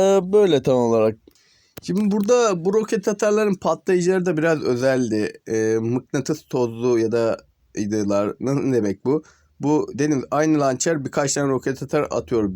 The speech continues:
Bir, e, bunlar gemiye isabet ediyor, patlama oluyor. Bu mıknatıs tozları zırhlıya yapışıyor. Yapışınca zırhlının, e, e, kuvveti azalıyor. Yani suyun kaldırma kuvveti değişiyor. Hani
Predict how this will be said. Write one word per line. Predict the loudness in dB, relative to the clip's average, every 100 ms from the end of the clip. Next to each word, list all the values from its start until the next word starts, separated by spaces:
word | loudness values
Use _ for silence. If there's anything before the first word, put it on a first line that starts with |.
| -2
Bir, | -2 -2 -6 -20 -20 -20 -20 -20 -20 -6
e, | -2 -2
bunlar | 0 2 2
gemiye | 2 0 0 0
isabet | -2 -2 -2 0 -2 -2
ediyor, | 0 0 -2 -2
patlama | -4 -2 -2 0
oluyor. | 0 0 0
Bu | 0 -2
mıknatıs | -2 -4 -4 -4 -4 -6
tozları | -4 -4 -2 0 0 -4 _ -16
zırhlıya | -14 -14 -10 -2 -2 2 0
yapışıyor. | 2 -2 -4 -4 0 0 -2 -12 _ _ -6
Yapışınca | -4 -2 -2 -2 0 2 2 0 -4
zırhlının, | -4 -4 0 0 2 0 -2 -4
e, | -2 -2 -2 -2 -6 _ _ _ _ _ _ -8
e, | -4 -4 -4 -8 _ _ _
kuvveti | -4 0 0 0 0
azalıyor. | 0 0 -2 0 0 0
Yani | 0 -4
suyun | -2 -2 -2
kaldırma | -2 -4 0 0 0
kuvveti | -2 -4 -2 -4 -2
değişiyor. | 0 0 0 0 0 -6 -20 -6
Hani | -2 -2